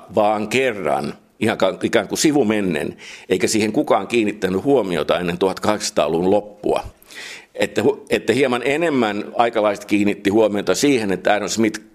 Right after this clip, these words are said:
kannatti tässä teoksessa sellaista järjestelmää, jota hän kutsui luonnollisen vapauden järjestelmäksi, joka oli niin kuin eräänlainen elinkeinovapaus, jossa kaikki tämmöiset niin kuin,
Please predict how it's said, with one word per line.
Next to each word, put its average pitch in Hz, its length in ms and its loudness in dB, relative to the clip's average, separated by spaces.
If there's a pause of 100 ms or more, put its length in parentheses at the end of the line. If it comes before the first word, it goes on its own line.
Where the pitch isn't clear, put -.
kannatti 123 520 0
tässä 92 320 -2
teoksessa 92 520 0
sellaista 92 420 0
järjestelmää, 85 1000 0 (160)
jota 82 160 0
hän 92 160 -4
kutsui 101 260 0
luonnollisen 98 560 0
vapauden 87 480 0
järjestelmäksi, 80 960 -2 (280)
joka 90 640 0
oli 117 300 2
niin 117 140 0
kuin 113 140 2
eräänlainen 110 540 0
elinkeinovapaus, 107 1080 2
jossa - 220 -4
kaikki 95 380 0
tämmöiset 85 380 -2
niin 92 140 -2
kuin, 87 220 -2